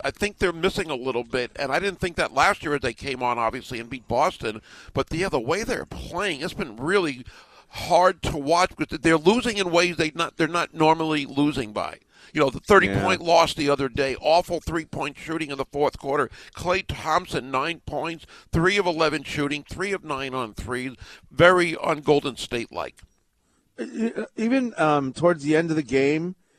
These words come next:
Speaker 2: uh, before the, right before the jump ball, Draymond Green gets it, and he's, like, dribbling, and it's like, who are you throwing it to? He's not even looking. He's just kinda throwing it. "Okay, let me throw it in," I think it was Wiggins' direction. "Let me just throw it that way."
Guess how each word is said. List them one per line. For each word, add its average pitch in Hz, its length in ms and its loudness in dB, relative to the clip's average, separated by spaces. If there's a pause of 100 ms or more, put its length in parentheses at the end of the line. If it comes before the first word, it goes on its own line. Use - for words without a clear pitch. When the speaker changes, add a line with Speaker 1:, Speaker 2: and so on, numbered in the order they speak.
(340)
Speaker 2:
uh, 120 180 6
before 165 460 4
the, 170 160 4
right 156 260 4
before 185 320 2
the 165 100 4
jump 147 340 2
ball, 127 280 8
Draymond 165 560 0
Green 156 320 -2
gets 156 280 -2
it, 160 40 0
and 139 100 -4
he's, 131 140 -4
like, 120 200 0
dribbling, 170 540 4
and 147 100 -2
it's 139 120 -8
like, 147 140 -2
who 190 200 -2
are 262 40 0
you 233 160 -2
throwing 214 420 0
it 123 140 -6
to? 95 260 -4 (580)
He's 185 320 8
not 214 160 6
even 226 120 2
looking. 190 300 4
He's 151 60 -8
just 180 140 -2
kinda 196 200 -2
throwing 196 380 4
it. 185 200 0
"Okay, 214 600 0
let 233 100 4
me 254 80 4
throw 247 240 6
it 240 80 6
in," 202 340 -4
I 139 100 0
think 185 120 0
it 175 40 6
was 139 120 2
Wiggins' 190 400 0
direction. 131 400 2
"Let 214 80 -4
me 262 60 -2
just 226 200 -4
throw 247 180 6
it - 100 0
that 220 260 2
way." 92 240 -6